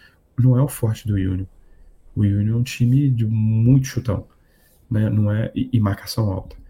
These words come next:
Não é um futebol muito vistoso, inclusive. Mas, ah,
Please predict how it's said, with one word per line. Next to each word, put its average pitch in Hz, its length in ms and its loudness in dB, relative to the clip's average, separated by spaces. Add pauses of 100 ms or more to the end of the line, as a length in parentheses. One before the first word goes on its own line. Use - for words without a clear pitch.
(440)
Não 101 220 0
é 104 60 0
um 107 80 2
futebol 104 380 -2
muito 110 280 0
vistoso, 117 640 0
inclusive. 98 640 -6 (440)
Mas, 107 440 -2
ah, 107 480 -2